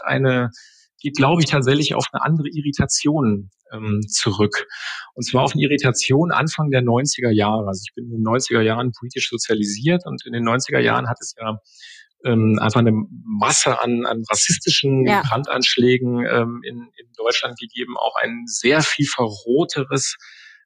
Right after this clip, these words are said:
Speaker 1: ähm, ähm, mediales Klima, ähm, in Bezug auf diese Anschläge. Und, ähm, ich
Speaker 2: Ja.
Speaker 1: war auf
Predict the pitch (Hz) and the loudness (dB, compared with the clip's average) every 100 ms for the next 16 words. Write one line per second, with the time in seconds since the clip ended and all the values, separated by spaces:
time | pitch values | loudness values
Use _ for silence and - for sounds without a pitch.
0 | - 131 127 127 131 120 120 120 113 113 | -4 0 2 2 0 2 2 2 2 2
1 | 107 156 170 147 - - 156 175 156 156 | 2 2 2 0 -4 -4 0 2 2 0
2 | - 143 147 143 135 - 160 - 135 143 | -2 -4 -4 -6 -4 -6 -6 -8 -6 -4
3 | 135 123 143 - 139 147 143 139 - 131 | -2 -2 -2 -2 2 2 2 0 -6 -10
4 | 131 123 208 190 131 | -8 -4 0 0 0